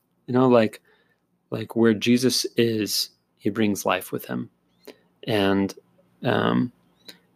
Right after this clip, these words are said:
and to be filled with that life, um, to become part of God's rescue plan, um, was kind of what was on my mind for this passage, that,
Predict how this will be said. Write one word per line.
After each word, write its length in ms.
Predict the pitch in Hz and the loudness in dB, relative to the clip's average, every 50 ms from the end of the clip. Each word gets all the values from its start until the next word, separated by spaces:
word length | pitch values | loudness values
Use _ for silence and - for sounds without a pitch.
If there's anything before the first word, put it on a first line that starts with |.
| _ - | _ -2
and 140 | 123 110 101 | 0 0 2
to 60 | 101 | 2
be 80 | 110 101 | 0 0
filled 300 | - - - 117 113 107 | 2 4 4 6 6 4
with 100 | 104 - | 2 2
that 180 | - 101 98 95 | 0 0 0 0
life, 460 | 95 95 95 95 95 - - - - _ _ 440 - _ - 415 392 - - | 0 0 0 0 -2 -6 -10 -14 -16 _ _ -20 -20 _ -14 -14 -14 -12 -10
um, 380 | - 110 104 120 131 139 127 - - | -10 -8 -8 -6 -6 -8 -8 -8 -4
to 100 | - 110 | -2 0
become 640 | 95 104 104 - - - 101 101 98 98 95 95 - _ _ | 0 0 0 0 0 0 0 0 0 0 -2 -6 -8 _ _
part 260 | - - 101 101 - - | 0 2 2 2 2 2
of 400 | 110 98 95 92 - - - - _ _ _ _ _ - | 2 2 2 2 -2 -6 -12 -14 _ _ _ _ _ -2
God's 260 | - 110 98 92 - | 0 0 0 2 2
rescue 280 | 104 92 - - - 104 | 0 -2 0 0 -4 -4
plan, 340 | - 104 98 101 107 107 107 _ _ - | -2 -4 -6 -6 -6 -8 -12 _ _ -12
um, 340 | 110 113 117 127 151 - 117 | -10 -8 -8 -6 -6 -2 -2
was 200 | 107 95 - - | -2 -2 -2 -2
kind 180 | - 110 104 | 0 0 0
of 160 | 98 95 - - _ _ _ - - - _ _ _ _ _ _ _ _ _ _ _ _ | 0 0 -4 -10 _ _ _ -20 -20 -20 _ _ _ _ _ _ _ _ _ _ _ _
what 240 | - 123 - - - | 4 4 6 6 6
was 560 | 110 107 101 101 95 92 - - - - - - _ _ _ _ _ _ _ _ _ _ _ _ _ _ _ _ _ _ - - - - - | 4 4 4 4 4 2 2 2 2 0 -2 -6 _ _ _ _ _ _ _ _ _ _ _ _ _ _ _ _ _ _ -18 -14 -6 -2 2
on 140 | 127 117 110 | 4 6 6
my 120 | 104 101 | 4 4
mind 260 | 101 101 101 101 90 | 2 0 0 -2 0
for 100 | - 107 | 2 2
this 180 | 98 95 - - | 2 2 2 0
passage, 680 | - 101 95 92 90 - - 110 107 - - - - _ _ | 0 0 0 0 0 -2 -4 -4 -4 -4 -8 -8 -10 _ _
that, 300 | - 104 98 95 - - | 2 2 2 2 0 -4